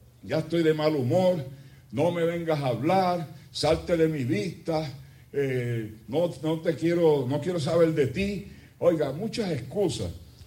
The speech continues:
gloria al Señor, pero la Biblia te dice que tienes que soportar. Alabado sea el Señor,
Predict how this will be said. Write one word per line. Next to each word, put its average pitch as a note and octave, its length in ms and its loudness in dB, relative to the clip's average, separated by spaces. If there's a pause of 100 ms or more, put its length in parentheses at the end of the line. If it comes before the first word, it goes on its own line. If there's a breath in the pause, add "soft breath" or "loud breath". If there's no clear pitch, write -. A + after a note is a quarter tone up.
gloria E3 300 6
al D#3 60 2
Señor, C3+ 360 0
pero D3+ 200 2
la C#3+ 140 2
Biblia A3+ 320 -2
te F3 140 -2
dice A2+ 480 -4 (320 loud breath)
que C#3+ 140 4
tienes F#3 340 2
que G3+ 160 -2
soportar. C#3 1200 0 (680)
Alabado C#3 640 4
sea D3 140 4
el D3 60 2
Señor, A#2+ 300 -4